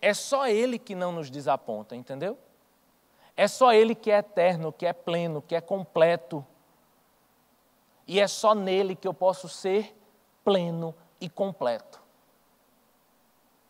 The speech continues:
No meu desânimo com os álbuns que eu perdia, eu encontrei uma vez um amigo.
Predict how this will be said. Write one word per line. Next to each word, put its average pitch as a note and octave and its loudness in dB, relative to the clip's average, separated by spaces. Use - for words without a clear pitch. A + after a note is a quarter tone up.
No G#3 2
meu C#4+ 6
desânimo G3 0
com F#3+ -6
os D3+ -2
álbuns D#3 6
que E3 -6
eu F3 0
perdia, D#3 -6
eu F3 -2
encontrei F3 -2
uma E3 -2
vez D#3+ -6
um F3 -2
amigo. D3 -2